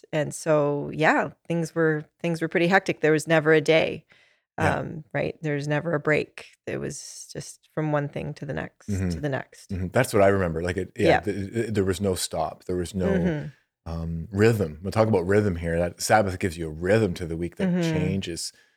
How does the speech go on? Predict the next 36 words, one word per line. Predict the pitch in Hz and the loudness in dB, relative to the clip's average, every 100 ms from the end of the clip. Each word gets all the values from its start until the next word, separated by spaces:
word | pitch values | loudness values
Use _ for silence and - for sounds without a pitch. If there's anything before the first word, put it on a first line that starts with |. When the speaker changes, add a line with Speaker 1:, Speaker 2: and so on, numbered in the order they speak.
| _ - | _ -6
Speaker 2:
changes | 214 208 247 180 | 0 2 2 0
Speaker 1:
Mm-hmm. | 151 151 | -2 -4
Speaker 2:
things. | 80 82 - | -8 -12 -16
But | 95 95 92 | -4 -4 0
yeah, | 98 87 | 0 0
there | 87 | 0
was | 90 95 | -4 -2
no, | 92 90 87 | -2 -2 -2
there | 110 | 0
was | 101 101 | 0 2
no | 95 87 | 0 0
end. | 85 82 - | -2 -4 -6
It | 101 | -4
would | 92 | -4
just | 87 - | -4 -10
go | - 82 | -6 -6
from | 80 90 87 | -4 -6 -4
one | 92 92 87 | -2 -2 0
day | 90 180 | 0 0
Speaker 1:
Mm-hmm. | 190 170 160 156 _ _ | 0 0 -4 -6 _ _
Speaker 2:
to | 95 | -6
the | 87 | -4
next. | 87 82 - - 95 | -2 -4 -8 -10 -6
And | 90 | -4
I, | 87 | -4
and | 110 | 0
I | 98 92 | 2 2
know, | 90 90 82 - _ _ _ - | 0 0 -2 -10 _ _ _ -6
you | |
know, | 90 | -4
for | 80 98 90 | -4 -2 -2
me | 90 87 | -2 -6
personally, | 82 - 95 - 92 85 82 82 _ _ _ - | -8 -2 -2 -2 -8 -8 -8 -10 _ _ _ -2
I | 95 | -2
was | 90 85 - | 0 -4 -8
definitely | 104 90 92 90 - 90 90 92 87 85 | -14 -2 0 0 -2 -6 -4 -6 -6 -6